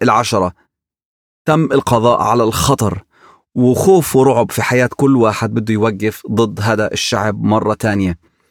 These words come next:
أو يفكر إنه يكمل خطة هامان ويقتل اليهود في هاي المملكة. نصرة كاملة. وإحنا في حياتك وفي حياتي، اللي المسيح عمله في حياتنا،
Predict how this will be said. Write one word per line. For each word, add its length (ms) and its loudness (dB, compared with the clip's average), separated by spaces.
أو 140 2
يفكر 480 -2
إنه 120 0
يكمل 400 -2
خطة 500 -2
هامان 380 0
ويقتل 460 -2
اليهود 520 -2
في 400 0
هاي 160 2
المملكة. 600 0
نصرة 640 0
كاملة. 540 2
وإحنا 560 0
في 100 -4
حياتك 540 0
وفي 140 -4
حياتي، 540 0
اللي 100 4
المسيح 560 0
عمله 340 4
في 140 -6
حياتنا، 720 0